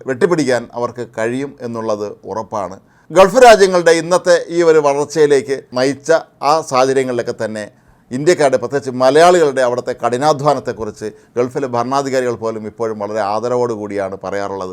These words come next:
മലയാളി എവിടെയുണ്ടോ, അല്ലെങ്കിൽ മലയാളി ഒരു സ്ഥ-, ഒരു സ്ഥാനം ഏൽപ്പിച്ചാൽ വളരെ കൃത്യമായി ഭംഗിയായി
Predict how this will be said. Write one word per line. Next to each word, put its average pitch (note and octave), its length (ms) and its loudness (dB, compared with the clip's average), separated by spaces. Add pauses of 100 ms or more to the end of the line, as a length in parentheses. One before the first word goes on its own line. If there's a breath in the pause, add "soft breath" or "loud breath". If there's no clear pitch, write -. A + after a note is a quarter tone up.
മലയാളി A#2+ 380 -2 (160)
എവിടെയുണ്ടോ, G#2+ 400 -4 (180 soft breath)
അല്ലെങ്കിൽ A#2+ 220 -8
മലയാളി C#3+ 280 2
ഒരു B2 120 -8
സ്ഥ-, - 280 -16
ഒരു C#3 120 -2 (240)
സ്ഥാനം C#3 300 0 (100)
ഏൽപ്പിച്ചാൽ G2 360 -10 (240 soft breath)
വളരെ C3+ 240 -4
കൃത്യമായി B2 540 -2 (400 soft breath)
ഭംഗിയായി C#3 480 0